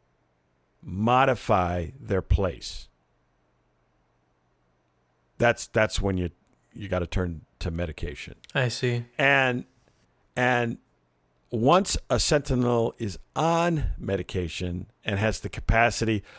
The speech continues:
Speaker 1: like, all the anxiety and depression of not fitting into their square box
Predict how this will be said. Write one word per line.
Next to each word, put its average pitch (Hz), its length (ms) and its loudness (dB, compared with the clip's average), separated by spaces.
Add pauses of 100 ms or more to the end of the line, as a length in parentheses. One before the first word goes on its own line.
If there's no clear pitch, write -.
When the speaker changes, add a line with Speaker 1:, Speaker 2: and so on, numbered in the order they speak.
Speaker 1:
like, 104 240 -4
all 123 320 6
the 120 220 2
anxiety 104 560 2
and 92 100 0
depression 95 500 0
of 85 160 -4
not 107 300 0
fitting 110 520 0
into 107 260 0
their 98 240 2
square 98 340 0
box 92 540 -2